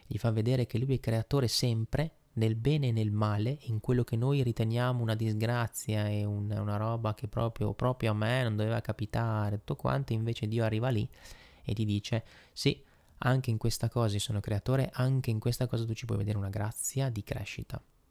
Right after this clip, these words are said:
E allora lì sì che tu ti inserisci, come Giuseppe, stai in un progetto più grande, continui ad avere quella paura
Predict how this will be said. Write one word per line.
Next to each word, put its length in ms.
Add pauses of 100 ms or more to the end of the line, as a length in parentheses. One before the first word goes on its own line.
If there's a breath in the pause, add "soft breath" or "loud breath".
(340 loud breath)
E 140
allora 180
lì 140
sì 240
che 100
tu 160
ti 140
inserisci, 760 (120)
come 240
Giuseppe, 580
stai 360
in 40
un 100
progetto 440
più 120
grande, 540
continui 680
ad 80
avere 280
quella 260
paura 640